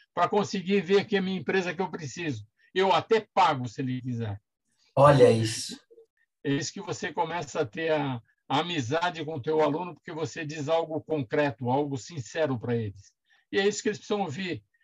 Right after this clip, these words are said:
Speaker 1: pra ele ter exemplo pra dar continuidade na vida dele.
Speaker 2: Essa vida prática da excelência da gestão que o senhor tá deixando aqui pra nós, eu tenho que fazer essa menção, porque além de co-, eu conheço dois avaliadores do Prêmio Nacional da Qualidade,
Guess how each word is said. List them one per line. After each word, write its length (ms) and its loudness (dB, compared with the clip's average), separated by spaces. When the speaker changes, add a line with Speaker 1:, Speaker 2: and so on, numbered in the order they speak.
Speaker 1:
pra 160 -4
ele 100 -6
ter 280 -2
exemplo 580 0
pra 220 -4
dar 280 2
continuidade 800 -4
na 140 -6
vida 320 -4
dele. 260 -8
Speaker 2:
Essa 340 4
vida 520 0
prática 800 0
da 120 -4
excelência 640 -4
da 140 0
gestão 420 -8
que 80 -16
o 40 -20
senhor 160 -12
tá 100 -8
deixando 480 -8
aqui 160 -12
pra 220 -10
nós, 440 0
eu 100 4
tenho 280 4
que 60 -6
fazer 280 6
essa 220 4
menção, 680 2
porque 240 -4
além 280 4
de 120 -6
co-, 140 0
eu 160 2
conheço 400 0
dois 340 2
avaliadores 800 0
do 100 -16
Prêmio 320 0
Nacional 360 -4
da 100 -4
Qualidade, 560 -6